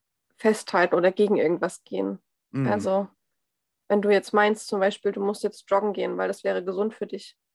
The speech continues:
Speaker 1: Aber dein ganzes System sagt irgendwie, „Nee, ist jetzt aber nicht drin. Nein,
Speaker 2: Ja.
Speaker 1: lass das.“ Dann hast, bist du im Widerstand und dann kommt auch diese Müdigkeit auf,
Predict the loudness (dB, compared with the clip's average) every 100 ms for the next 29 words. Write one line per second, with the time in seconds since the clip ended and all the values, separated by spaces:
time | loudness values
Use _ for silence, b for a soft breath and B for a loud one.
0 | _ _ _ _ _ _ 2 4 4 4
1 | 2 6 4 2 -4 -6 -6 6 8 10
2 | 6 6 2 2 2 2 2 0 0 -4
3 | -4 -2 -2 -4 -8 -4 -4 -4 -6 -2
4 | -2 -4 -8 _ -6 -6 -8 -10 -4 -4
5 | -4 _ -6 0 0 -2 -6 -2 0 2
6 | 2 0 -4 0 -2 -2 -2 -2 -4 -4
7 | -8 -4 -2 -2 -6 -6 -4 -2 -2